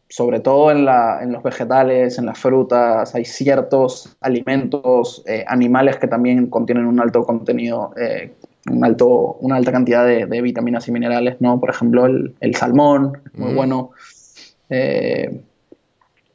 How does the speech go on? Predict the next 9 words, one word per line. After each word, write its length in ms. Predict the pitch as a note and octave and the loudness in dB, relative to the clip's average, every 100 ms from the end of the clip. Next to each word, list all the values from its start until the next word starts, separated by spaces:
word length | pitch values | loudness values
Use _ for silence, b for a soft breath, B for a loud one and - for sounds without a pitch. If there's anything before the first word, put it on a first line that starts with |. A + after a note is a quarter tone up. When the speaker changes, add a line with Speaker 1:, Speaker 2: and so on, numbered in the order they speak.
| _ - | _ -6
Speaker 1:
ese 220 | C3+ C3+ | 0 2
tipo 240 | B2+ A#2 | 4 2
de 80 | A2+ | 0
cosas, 320 | - A2+ A#2+ - | -4 -10 -12 -10
¿no? 100 | C#3 D3+ - b b b b b | -10 -10 -14 b b b b b
Speaker 2:
Entonces, 680 | A#2+ C#3 C3+ F3+ E3+ - _ - | -6 -4 -4 -4 -6 -12 _ -4
cuando, 760 | C3 C3 B2+ B2 A#2+ A#2 A2 _ - | -4 -2 -2 -2 -2 -4 -8 _ -10
cuando 240 | B2 A#2+ | -6 -4
dice 380 | A#2+ B2+ D#3 | -4 -2 -4